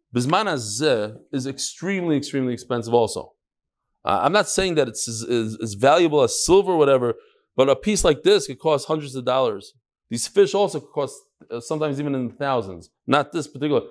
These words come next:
this is like sixty, seventy dollars, but these corals, depending on the, on the variety, different,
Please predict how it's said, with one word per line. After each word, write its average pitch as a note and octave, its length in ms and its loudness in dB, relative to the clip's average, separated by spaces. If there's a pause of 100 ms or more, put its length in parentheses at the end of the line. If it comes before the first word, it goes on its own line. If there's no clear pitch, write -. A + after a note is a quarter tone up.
(180)
this D3 120 2
is C3 60 0
like B2+ 160 2
sixty, - 320 -8
seventy B2+ 340 -2
dollars, A#2+ 380 -2
but A2 200 2 (1000)
these D3 260 2
corals, G3+ 420 6
depending F3+ 360 -2
on E3+ 140 0
the, E3 280 6
on D#3 160 0
the D#3 320 4
variety, D#3 560 2
different, C#3 460 -6